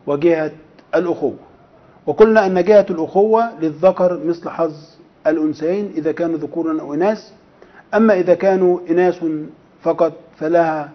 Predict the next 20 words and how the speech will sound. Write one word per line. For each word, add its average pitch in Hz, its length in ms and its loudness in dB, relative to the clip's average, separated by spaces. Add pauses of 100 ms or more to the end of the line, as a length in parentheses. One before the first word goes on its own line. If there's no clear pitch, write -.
(420)
آه، 156 500 0
فلهم، 170 420 2
فهم 160 280 -4
شركاء 165 260 -4
في - 60 -10
الثلثين، 220 520 0 (340)
وإن 185 180 0
كانت 180 260 0
واحدة 175 420 2
فلها 160 520 -2 (200)
النصف. 160 420 -2 (680)
ثم 302 220 4
نأتي 240 520 2
لجهة 190 480 4 (420)
العمومة. 160 520 0 (1000)
جهة 269 280 8
العمومة 240 800 2 (1300)
هنا 240 420 6 (440)
إذا 196 240 4
كانوا 214 580 4